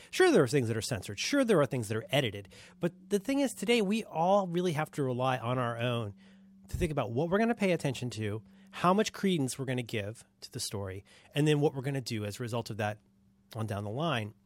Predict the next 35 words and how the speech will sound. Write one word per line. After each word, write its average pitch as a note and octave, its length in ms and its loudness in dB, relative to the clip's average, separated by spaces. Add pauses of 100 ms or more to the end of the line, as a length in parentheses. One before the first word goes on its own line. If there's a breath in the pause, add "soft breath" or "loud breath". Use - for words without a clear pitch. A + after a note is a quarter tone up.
And D3+ 120 -6
so G#3+ 140 6
for G3+ 120 2
me, C#4 220 4
like, G3+ 180 4
I F3+ 60 2
feel A#3+ 200 4
a - 20 4
little G#3 240 4
bit, D3+ 300 2 (680)
when D3+ 120 6
I'm, G#3 160 6
when F#3 120 6
I'm G#3 100 6
being D#3 300 4
this B2+ 100 -2
particular C3 460 -4
guy, A2 400 0 (1400 loud breath)
I D3+ 80 0
think G3+ 240 0
I'm F3 140 2
actually, D#3 720 2 (400 loud breath)
more E3 200 6
than G3+ 120 6
any, F#3+ 120 4
I'm D3+ 120 2
not E3 180 2
really D#3+ 180 2
trying D#3 200 -2
to C#3 40 -2
yell B2 220 0
at C#3 60 -8
people D3 200 -6
about B2+ 200 -2
sports - 480 -4